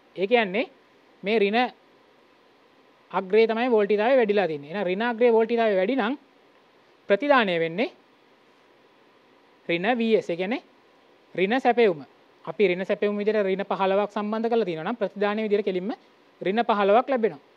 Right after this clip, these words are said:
මේ ආකාරයට අපිට මේ සංසන්දකය භාවිතා කරන්න පුළුවන්. ඔව් දුවේ පුතේ. ඔබ දැන් දැක්ක මේ සංසන්දකයක් කොහොමද ක්‍රියාත්මක වෙන්නේ කියලා. මේ සංසන්දකයේදී වෙන්නේ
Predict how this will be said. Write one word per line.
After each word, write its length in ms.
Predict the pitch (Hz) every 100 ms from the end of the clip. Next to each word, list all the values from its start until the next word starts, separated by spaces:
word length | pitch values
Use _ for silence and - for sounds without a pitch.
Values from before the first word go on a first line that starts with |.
| _
මේ 180 | 170 226
ආකාරයට 360 | 277 208 185
අපිට 200 | 170 175 339 - _ _ _ -
මේ 120 | 208
සංසන්දකය 640 | 208 190 196 190 185 185 277 - _ _ _ _ _ _ -
භාවිතා 420 | 165 180 180 175
කරන්න 280 | 165 165 220
පුළුවන්. 260 | 226 160 - _ _ _ -
ඔව් 100 | 185 233
දුවේ 200 | 226 202
පුතේ. 260 | 175 151 -
ඔබ 100 | 180
දැන් 220 | 226 247
දැක්ක 220 | 226 208 240
මේ 120 | 269
සංසන්දකයක් 640 | 269 185 190 214 214 233 247
කොහොමද 280 | 196 208 269 - _
ක්‍රියාත්මක 460 | 202 202 202 220
වෙන්නේ 260 | 214 214 190
කියලා. 140 | 160 190
මේ 40 |
සංසන්දකයේදී 760 | 226 196 202 254 254 254 247 196
වෙන්නේ 320 | 165 175